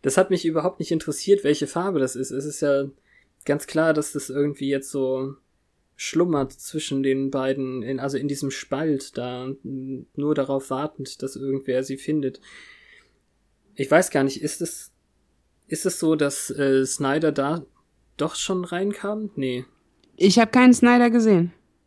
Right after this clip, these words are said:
Speaker 1: Es gibt auf jeden Fall noch eine S-, äh, Snyder-Szene zu dem Thema. Dann, dann ist es aber vielleicht in irgendeiner anderen Woche.
Speaker 2: Ja, so
Speaker 1: Ich
Speaker 2: viel
Speaker 1: weiß
Speaker 2: kommt
Speaker 1: es
Speaker 2: ja
Speaker 1: nicht.
Speaker 2: nicht mehr jetzt in dieser Staffel.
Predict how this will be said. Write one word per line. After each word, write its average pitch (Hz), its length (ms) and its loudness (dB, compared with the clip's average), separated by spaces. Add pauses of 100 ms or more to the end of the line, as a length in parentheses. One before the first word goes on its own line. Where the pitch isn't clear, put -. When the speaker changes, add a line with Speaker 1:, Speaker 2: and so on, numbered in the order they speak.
(100)
Speaker 1:
Es - 180 -4
gibt 196 220 2
auf 135 140 -2
jeden 139 240 0
Fall 135 240 -2
noch 143 180 -4
eine 147 80 -4
S-, - 280 -10
äh, 139 220 -2
Snyder-Szene 143 1000 0
zu 156 220 -4
dem 143 320 -2
Thema. 131 540 -2 (340)
Dann, 135 300 -4 (920)
dann 135 160 0
ist 135 160 -4
es 139 120 -4
aber 139 180 6
vielleicht 131 380 0
in 135 160 -2
irgendeiner 131 340 -2
anderen 123 320 -4
Woche. 190 100 0
Speaker 2:
Ja, 190 180 6
so 196 100 4
Speaker 1:
Ich 214 60 0
Speaker 2:
viel 247 100 6
Speaker 1:
weiß - 60 0
Speaker 2:
kommt 254 140 10
Speaker 1:
es - 60 6
Speaker 2:
ja 185 80 8
Speaker 1:
nicht. 180 80 8
Speaker 2:
nicht 175 140 2
mehr 175 140 4
jetzt 175 160 -2
in 170 80 0
dieser 175 240 0
Staffel. 165 440 0